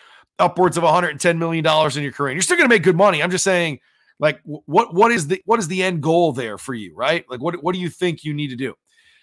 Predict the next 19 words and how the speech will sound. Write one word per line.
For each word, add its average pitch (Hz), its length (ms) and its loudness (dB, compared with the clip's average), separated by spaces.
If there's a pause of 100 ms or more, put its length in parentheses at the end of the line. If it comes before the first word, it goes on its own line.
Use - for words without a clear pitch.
(160)
Number 262 200 2
five, 247 340 4
another 214 320 2
guy 208 220 0
that 196 140 -8
contributes 185 480 -8
so 196 180 2
much 196 280 0
to - 80 -4
winning 139 400 -4 (280)
and 165 160 0
the 165 60 -2
numbers 190 400 2
aren't 196 140 0
gonna 185 120 -2
blow 175 180 0
you 175 100 -2
away, 165 200 0
but 143 180 -14